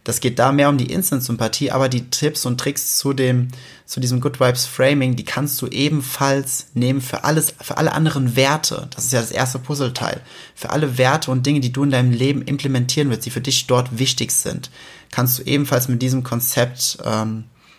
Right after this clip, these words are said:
ja, erschaffen und da dann deinen festen Rahmen bauen, dass du nicht nur für dich stabil, sondern dass du auch die Inspiration für andere wirst. Und glaub mir, in deinem Leben werden sich Unglaubliches,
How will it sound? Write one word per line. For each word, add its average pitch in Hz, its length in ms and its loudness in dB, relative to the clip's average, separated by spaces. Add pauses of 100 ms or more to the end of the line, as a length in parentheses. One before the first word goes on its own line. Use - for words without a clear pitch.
(120)
ja, 113 240 0 (300)
erschaffen 127 720 -2 (120)
und - 180 -4
da 120 220 6
dann 123 300 4 (360)
deinen 139 300 2
festen 131 400 0
Rahmen 120 420 2
bauen, 113 240 0
dass 113 160 -2
du 120 60 -4
nicht 123 180 -2
nur 120 80 -6
für - 140 -8
dich 139 180 0
stabil, 127 560 2
sondern 117 240 -2
dass 110 160 -4
du 107 80 -2
auch 110 220 0 (280)
die - 80 -8
Inspiration 113 580 -2
für - 180 -8
andere 113 500 -2
wirst. - 300 -6
Und - 220 -8
glaub 143 420 0
mir, 139 300 0 (440)
in 117 60 -4
deinem 110 200 2
Leben 117 340 2
werden 107 240 -2
sich 104 240 -6 (300)
Unglaubliches, 123 1300 0